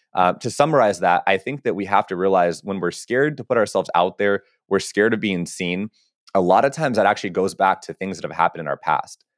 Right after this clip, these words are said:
Maybe about not feeling good enough with our parents. We go to show them a B we got on a paper, and they say, "Why didn't you get an A?" And now we no longer wanna show our accomplishments off. And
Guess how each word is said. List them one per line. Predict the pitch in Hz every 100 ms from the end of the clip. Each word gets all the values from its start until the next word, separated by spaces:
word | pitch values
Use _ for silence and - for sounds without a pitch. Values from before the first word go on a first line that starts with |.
| _ _ _
Maybe | - 98 123 160
about | 143 123
not | 101 107 -
feeling | 113 104 80
good | 101
enough | 101 - -
with | 95
our | 87
parents. | - 98 80 - -
We | 95
go | 107
to | 101
show | - 107 101
them | 104 95 - _ _ _ _
a | 101
B | 87 107 107
we | 92
got | 87 76 - _ -
on | 98
a |
paper, | 87 - 104 - 80
and | 90 95
they |
say, | 95 - 92
"Why | - 98
didn't | 104 101 110
you |
get | 95
an | 85 82
A?" | 85 69 - _ _
And | 101
now | 98 107
we | 113
no | 104 101
longer | 104 98
wanna | 98 92
show | 80 - 104
our | 101 85
accomplishments | - 98 95 90 87 82
off. | 80 80
And | 82 80